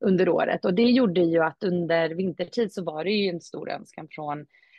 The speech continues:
de som tränade för mig att så här, "Gud, det hade varit så nice om vi hade ett eget ställe att gå till." Och någonstans där då så väcktes ju idén att så här, men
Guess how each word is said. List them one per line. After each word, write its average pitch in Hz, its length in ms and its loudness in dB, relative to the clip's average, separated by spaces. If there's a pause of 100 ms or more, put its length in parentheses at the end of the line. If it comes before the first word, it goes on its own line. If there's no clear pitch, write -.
de 151 220 -2
som 156 160 -10
tränade 151 460 -2
för 170 80 -4
mig 147 260 -2
att 147 200 -2
så 175 100 -4
här, 160 100 0
"Gud, 220 300 0
det 220 60 -4
hade 202 140 -4
varit 202 180 -6
så 190 120 -10
nice 175 340 -6
om 165 140 -8
vi 160 220 -2 (220)
hade 160 240 -2
ett 156 80 -8
eget 247 420 0
ställe 202 320 -6
att - 140 -16
gå - 240 -16
till." - 240 -16 (340)
Och 208 160 -4
någonstans 233 540 -6
där - 180 -8
då - 180 -12
så - 140 -10
väcktes 180 440 -6
ju 214 100 2
idén 160 440 -2
att - 160 -12
så 151 60 -6
här, 151 80 -6
men 190 380 0